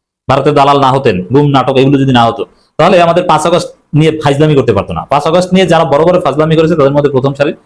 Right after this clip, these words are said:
সালাউদ্দিন। কি, কি ফাজলামি? তিনি বলেছেন যে এটা কোনো বিপ্লব না, অথচ তিনি নিজে একবার বলেছেন বিপ্লব,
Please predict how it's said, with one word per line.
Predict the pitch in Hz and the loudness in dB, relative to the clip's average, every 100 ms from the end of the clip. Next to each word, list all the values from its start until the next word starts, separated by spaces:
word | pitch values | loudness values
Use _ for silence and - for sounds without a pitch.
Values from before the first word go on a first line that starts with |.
| _ - | _ -6
সালাউদ্দিন। | 139 120 98 104 | -2 -2 -2 -6
কি, | - 214 | -4 -4
কি | - | 0
ফাজলামি? | 185 185 196 190 - _ _ _ - | 2 4 2 -2 -10 _ _ _ -2
তিনি | 214 | 2
বলেছেন | 208 202 180 247 - - _ _ _ _ _ _ _ _ | 2 2 0 -2 -6 -20 _ _ _ _ _ _ _ _
যে | 147 | 0
এটা | 185 | 2
কোনো | 196 214 | 2 2
বিপ্লব | 180 190 196 151 | 2 2 2 2
না, | 127 | 2
অথচ | 151 214 | 0 0
তিনি | 214 202 | 0 0
নিজে | 185 185 | 2 2
একবার | 165 156 | 2 2
বলেছেন | 147 139 127 | 0 0 -2
বিপ্লব, | 107 - | -2 -2